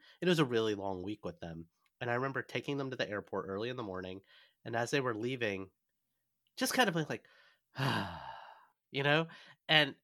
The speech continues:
at that exact moment, as soon as, like, I let out the sigh, I was like, "Oh God, like, thirty years from now, my daughter's gonna be doing that about me,"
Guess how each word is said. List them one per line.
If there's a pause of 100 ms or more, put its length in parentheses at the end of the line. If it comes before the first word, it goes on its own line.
at
that
exact
moment,
as
soon
as,
like,
I
let
out
the
sigh,
I
was
like,
"Oh
God, (480)
like, (340)
thirty
years
from
now, (160)
my
daughter's
gonna
be
doing
that
about
me,"